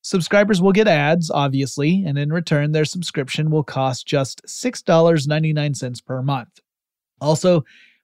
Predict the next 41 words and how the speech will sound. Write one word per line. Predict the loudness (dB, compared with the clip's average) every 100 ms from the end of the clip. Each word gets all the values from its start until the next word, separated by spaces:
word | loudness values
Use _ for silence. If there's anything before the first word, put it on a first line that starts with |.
| _
they | 2 4
will | 4 4
only | 2 4 2
be | 4 4
allowed | 4 4 4 2
to | 2
watch | 2 0 -2
Netflix | -4 0 0 -2 -4
on | 0 0 2
one | 2 4 2
supported | 0 -4 -2 0 0
device | 0 -2 -4 -6
at | -10
a | -6
time, | 2 4 4 2 0
so | -2 -2 -2
there's | -2 -2 0
no | 0 0
simultaneous | -2 -2 -2 -4 -6 -4 -2 -4 -4
viewing | -4 -4 -2 -4 -6
option | -8 -8 -8 -8
there. | -8 -8 -10
If | -8
someone | -6 -4 -4
else | -6 -4
in |
the | -2
house | 0 0 0
wants | -2 2
to | 2
watch | 4 2 0
Netflix, | -2 -2 0 0 0 -6 -16 _ _ _ _ _ _ _
tough | -2 0 -2
luck. | -8 -8
They | -4
have | -4 -2
to |
get | -4 -2
their | -4
own | -4
account. | -6 -10 -14 -16